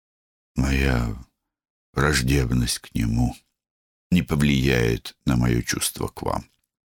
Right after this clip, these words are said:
Если вы станете его женой,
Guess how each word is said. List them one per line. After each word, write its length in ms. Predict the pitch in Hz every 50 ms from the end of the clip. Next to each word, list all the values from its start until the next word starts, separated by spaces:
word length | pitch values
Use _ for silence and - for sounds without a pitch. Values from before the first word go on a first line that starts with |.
| _ _ _ _ _ _ _ _ _ _ _ _ -
Если 340 | 104 92 - - 76 73
вы 160 | 65 64 71 65
станете 600 | - - - 57 60 64 62 60 - - - 50
его 240 | 58 57 52 53
женой, 520 | - - 55 50 50 53 57 57 - -